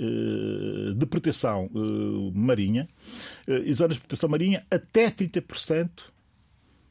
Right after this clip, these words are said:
destes sessenta por cento, eh, das águas internacionais,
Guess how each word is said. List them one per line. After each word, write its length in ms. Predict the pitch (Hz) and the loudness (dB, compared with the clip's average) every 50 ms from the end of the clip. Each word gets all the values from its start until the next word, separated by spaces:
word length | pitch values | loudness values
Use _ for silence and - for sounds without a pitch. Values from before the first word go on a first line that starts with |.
| _ 101 | _ -6
destes 420 | 110 113 151 156 - - - - - | 0 2 2 2 2 0 -4 -6 -4
sessenta 220 | - 147 135 131 127 | -4 -2 -2 -2 -4
por 120 | - - | -6 -8
cento, 540 | - - 135 131 135 131 - - 131 117 113 | -6 -4 -2 -2 -2 -4 -6 -8 -10 -10 -8
eh, 1120 | - 127 123 120 120 120 - 117 117 117 117 117 110 113 110 110 107 110 110 110 107 107 104 | -8 -6 -4 -4 -4 -4 -4 -4 -2 -2 -2 -2 -2 -2 -2 -2 -2 -2 -2 -2 -2 -2 0
das 180 | 101 117 101 123 | 0 0 0 0
águas 160 | 120 123 117 | 0 0 0
internacionais, 680 | 120 110 - 117 110 - 120 117 120 123 131 127 - | -2 -2 -2 -4 -4 -2 0 0 0 0 -2 -4 -8